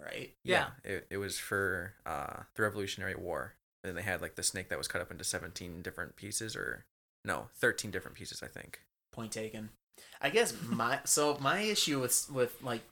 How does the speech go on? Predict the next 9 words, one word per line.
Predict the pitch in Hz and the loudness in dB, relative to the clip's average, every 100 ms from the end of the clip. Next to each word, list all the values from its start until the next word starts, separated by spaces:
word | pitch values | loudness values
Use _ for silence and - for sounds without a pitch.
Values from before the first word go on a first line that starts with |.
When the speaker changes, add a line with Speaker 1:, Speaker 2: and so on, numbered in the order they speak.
| - | -6
Speaker 1:
what | 123 127 | 0 2
you're | 123 123 | 2 2
talking | 127 120 123 | 2 2 0
about, | 117 117 | -2 4
cell | - 120 120 | 6 6 4
phones | 135 131 123 | 2 0 0
and | 113 | -4
concerts, | 127 117 120 147 147 - | -4 -2 0 0 0 -2
is | 127 120 113 | -2 -2 -2